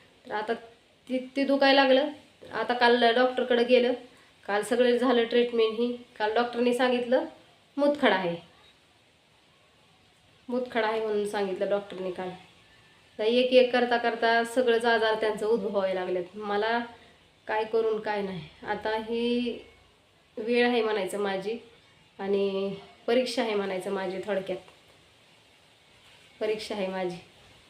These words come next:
तर ह्या परीक्षेत पास व्हायचं आहे मला लवकरच. तर बघू, एवढी पण वेळ निघून जाईल, काय असेल तर काय नाही. इरीवारी तर सगळी विचारतात,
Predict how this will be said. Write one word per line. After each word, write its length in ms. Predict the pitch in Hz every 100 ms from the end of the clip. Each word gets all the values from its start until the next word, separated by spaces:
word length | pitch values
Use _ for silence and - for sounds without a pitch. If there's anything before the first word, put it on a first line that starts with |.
| _ - -
तर 60 | 220
ह्या 140 | 220 240
परीक्षेत 460 | 240 247 240 240 240 - - _ _ _ _ _ _ -
पास 260 | 226 226 -
व्हायचं 260 | 240 - 196
आहे 80 |
मला 240 | 196 185 185
लवकरच. 440 | 202 196 190 185 - - - _ _ _ _ _ - - - _
तर 60 | 214
बघू, 280 | 202 226 226 - -
एवढी 220 | 220 214 202
पण 180 | 208
वेळ 240 | 202 202 202
निघून 300 | 202 196 190
जाईल, 300 | 190 190 185 - - - - - - - - - - 254 - - - - -
काय 200 | 208 202
असेल 380 | 202 202 202 196
तर 60 | -
काय 200 | 202 190
नाही. 240 | 185 175 - - - _ _ _ _ _ _ - - 220
इरीवारी 360 | 214 208 202
तर 160 | 202 202
सगळी 320 | - 202 208
विचारतात, 500 | 208 208 202 196 202